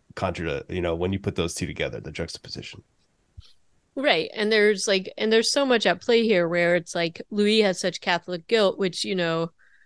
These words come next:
Speaker 2: Lestat's kinda like, "Oh, isn't that so, so cute?" And, you know, you see a lot of that, like, playing up here. And Lestat's like, "You don't need to worry about any of this.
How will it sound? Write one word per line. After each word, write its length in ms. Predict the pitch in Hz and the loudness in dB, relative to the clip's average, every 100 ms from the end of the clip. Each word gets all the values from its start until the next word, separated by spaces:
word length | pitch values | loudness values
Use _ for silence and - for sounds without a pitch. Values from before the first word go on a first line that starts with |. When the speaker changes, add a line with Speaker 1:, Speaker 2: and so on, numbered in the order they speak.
| _ _ 185 | _ _ -4
Speaker 2:
Lestat's 480 | 180 - 190 - | -2 2 0 0
kinda 220 | - 196 180 | -2 0 2
like, 160 | 175 | 2
"Oh, 120 | 202 | 4
isn't 240 | 185 175 185 | 2 2 0
that 200 | 175 170 | 0 0
so, 240 | 185 180 - | 0 -2 -2
so 240 | - 180 | -2 -2
cute?" 460 | - 202 185 185 - | -2 2 4 2 0
And, 420 | 180 175 175 - | -2 -2 -4 -4
you 100 | 190 | -2
know, 200 | 175 165 | 0 0
you 180 | 175 202 | 0 0
see 220 | - 214 | 2 2
a 80 | 202 | 4
lot 220 | 180 190 | 2 2
of 100 | 185 | 2
that, 280 | 175 175 - | 2 0 -2
like, 300 | 190 180 - | -4 -4 -6
playing 380 | - 190 180 180 | -6 0 2 0
up 140 | 196 - | -2 2
here. 200 | 190 170 | 4 4
And 140 | 165 | 4
Lestat's 400 | 170 - 190 175 | -2 -4 -6 -2
like, 180 | 175 190 | -4 -2
"You 80 | 220 | -2
don't 140 | 294 | 0
need 160 | 170 170 | -2 -2
to 80 | |
worry 160 | 165 160 | -2 0
about 200 | 160 160 | 0 0
any 200 | 165 160 | 0 -2
of 100 | 151 | -2
this. 340 | 156 170 - | -4 -4 -6